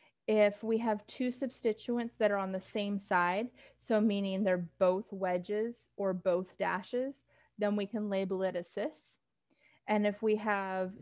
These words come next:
two substituents that are on opposite sides, so we have one that's a wedge and one that's a dash, we can label it as trans.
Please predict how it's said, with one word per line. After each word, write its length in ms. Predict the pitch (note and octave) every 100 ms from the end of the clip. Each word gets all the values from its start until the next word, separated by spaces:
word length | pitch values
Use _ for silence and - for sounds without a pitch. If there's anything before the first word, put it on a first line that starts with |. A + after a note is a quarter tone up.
| -
two 200 | B3+ A#3
substituents 720 | A#3+ A3+ - G#3+ - G#3+ G#3+
that 120 | F#3+
are 60 | F#3
on 160 | F#3 F3+
opposite 520 | - G3+ A3 - A#3+
sides, 440 | - A#3+ C4 D4 -
so 120 | G3
we 80 | F#3+
have 100 | F3
one 460 | F#3 F3 F#3+ F#3+
that's 220 | F#3+ F#3 F#3+
a 60 |
wedge 520 | F3 F3 F3 F#3+ G3 -
and 300 | F#3 F3 E3
one 260 | F3 E3+
that's 200 | F3 -
a 60 | F#3
dash, 520 | E3+ F#3 F4 - - _ _ _ _ -
we 160 | G#3
can 180 | G#3 G3+
label 300 | F#3 F3+ F3
it 100 | E3+
as 140 | F3+
trans. 480 | - - - G3+ _